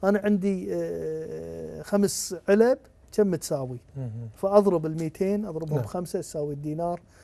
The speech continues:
Speaker 1: فال-، خلينا نقول شلون أنا أحرك ذهني بطريقتي، بتصوري، أسرح داخل مخي. والمخ شيء عجيب.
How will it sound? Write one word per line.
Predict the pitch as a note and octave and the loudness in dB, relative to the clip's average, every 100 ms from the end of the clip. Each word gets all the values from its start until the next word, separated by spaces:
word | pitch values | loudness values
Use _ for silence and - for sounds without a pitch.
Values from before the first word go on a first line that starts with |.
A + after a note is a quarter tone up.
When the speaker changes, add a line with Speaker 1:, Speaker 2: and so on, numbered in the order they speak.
| - - | -20 -2
Speaker 1:
فال-، | G#3 G#3 A3+ G3 G#3 - | -2 0 -2 -4 -6 -10
خلينا | - A3 | 0 2
نقول | A3 G3+ | 2 0
شلون | - G#3+ A3 A3 G#3+ | -2 -2 0 -2 -4
أنا | G#3 G3 F3+ | -2 -2 -4
أحرك | - G3+ G#3 G#3 F#3 | -6 -6 -2 -2 -2
ذهني | F3+ F3+ F3+ F#3 F#3+ _ _ _ _ - - _ _ - - - - - - | 0 0 0 -2 -4 _ _ _ _ -20 -20 _ _ -20 -20 -20 -20 -20 -10
بطريقتي، | E3+ D#3+ F3+ E3+ A3 A3 - - D3+ C#3 | -4 -2 2 6 6 4 0 -6 -4 -4
بتصوري، | E3 D3 - - F#3 F#3+ F3+ E3+ D3 C3+ - | -6 -8 -4 -2 2 2 2 0 0 -4 -4
أسرح | G3 - F#3+ - - - _ E3 | -6 -4 -6 -6 -8 -18 _ -6
داخل | D#3 - | -6 -4
مخي. | C#3+ D3 - C3 - - _ - _ - - _ - - | -6 -6 -8 -14 -16 -20 _ -20 _ -20 -20 _ -20 -4
والمخ | F3 F#3+ G#3+ A3 - | 0 4 4 2 -8
شيء | G#3 - F#3+ F3 D#3 | -6 2 2 2 -2
عجيب. | D3+ F3 F3+ F3+ F3 F3+ F3 F3 | -2 -2 -2 -2 -4 -4 -2 -2